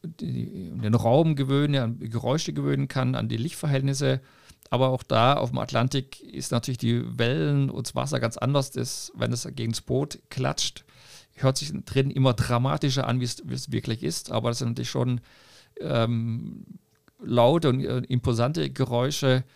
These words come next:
die man hat. Und auch diese Bewegung ist natürlich deutlich stärker. Auch Temperatur, ich, nachts war mindestens fünfundzwanzig Grad.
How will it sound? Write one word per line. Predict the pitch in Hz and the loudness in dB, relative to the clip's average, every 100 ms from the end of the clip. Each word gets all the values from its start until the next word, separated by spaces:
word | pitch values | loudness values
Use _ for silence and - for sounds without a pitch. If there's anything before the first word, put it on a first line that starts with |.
| _ _ | _ _
die | - 131 | -4 0
man | 127 123 | 2 2
hat. | 131 - | 0 0
Und | 127 | 0
auch | 113 - | 0 -2
diese | - 113 | -6 -4
Bewegung | 120 113 135 147 | -2 0 0 0
ist | 135 | 0
natürlich | 131 120 | -2 0
deutlich | 127 131 123 | 0 0 -2
stärker. | - 123 123 123 123 | 0 0 2 4 2
Auch | - - | -2 -10
Temperatur, | - 131 - 117 127 131 147 58 | -2 -2 -2 -4 0 4 4 2
ich, | - - - - | -4 -10 -10 -4
nachts | 113 - - | -4 -4 0
war | 117 | 2
mindestens | 120 127 131 123 - | 4 2 0 -2 -4
fünfundzwanzig | - 123 120 113 117 | -2 -2 -2 -2 -4
Grad. | - 117 160 - | -2 0 0 -4